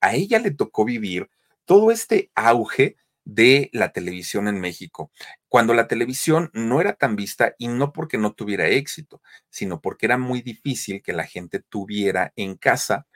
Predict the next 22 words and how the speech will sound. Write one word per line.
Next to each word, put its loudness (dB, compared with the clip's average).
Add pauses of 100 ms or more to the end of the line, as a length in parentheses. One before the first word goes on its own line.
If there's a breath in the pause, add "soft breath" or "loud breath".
(220 soft breath)
una 0
televisión, 0
un 2
aparato 2
de -2
televisión. -6 (340)
Conforme 4 (180)
se 0
hizo 2
un 2
poco 2
más 2
asequible 2
el, -2
el, -6
la, 2
el -2
tener 0
el 2
aparato 2
en -4
casa, 0